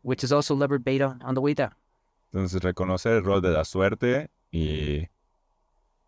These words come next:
Speaker 2: tenerle su respeto, ¿no?
Speaker 1: Tenerle su respeto. Este, mm,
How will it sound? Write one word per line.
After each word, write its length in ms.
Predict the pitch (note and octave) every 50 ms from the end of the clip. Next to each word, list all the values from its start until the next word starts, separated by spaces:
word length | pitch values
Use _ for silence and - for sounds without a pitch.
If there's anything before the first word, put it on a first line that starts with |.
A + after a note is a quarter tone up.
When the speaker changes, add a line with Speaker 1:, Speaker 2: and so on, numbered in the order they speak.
| _ _
Speaker 2:
tenerle 440 | - E2+ F2+ F#2 F#2 F#2+ G2 F#2+
su 120 | E2+ - F2
respeto, 520 | D#2 D2+ D#2 - - E2 D#2 - - - -
¿no? 160 | - G#2 - _
Speaker 1:
Tenerle 400 | - B2 A2+ A2+ A#2+ A#2+ C3+ C3
su 120 | - B2
respeto. 420 | A2 G#2+ - - - G#2 G2+ - - _ _ _ _ _ _ _ _ _ _ _ _ _ _ _
Este, 800 | - A#2 A2+ G#2 - - - - A#2+ A2+ A2 A2 A2 G#2+ G#2+ G#2+
mm, 260 | G#2+ G#2 G2+ G2+ G2